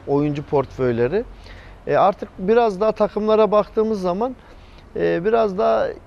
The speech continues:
iyi oyuncular almaya çalışıyorlar ya da daha genç oyuncularla,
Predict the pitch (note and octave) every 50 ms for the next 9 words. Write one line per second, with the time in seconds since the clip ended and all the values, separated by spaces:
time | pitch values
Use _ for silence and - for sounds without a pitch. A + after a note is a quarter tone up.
0 | - - - - G3 G#3+ A#3+ B3+ B3 A#3 A3+ A3 G#3 A#3 A#3 A#3 A3+ G3 F3 E3
1 | D#3 D3+ D3 C#3 - - D3+ C#3 C#3 C#3 - - D3 C#3+ D#3 G3+ A#3 B3+ A#3+ G#3+
2 | A3 G#3+ F#3+ A#3+ C4+ C4+ - - - - - - - - - F3 G3+ G#3+ A#3+ A#3
3 | G3 A3 G#3+ F#3+ - - F3+ D#3 D3+ D3+ C#3 C3+ C#3 C#3 C3+ B2+ B2+ C3+ F3 G#3
4 | A#3 A#3+ C4+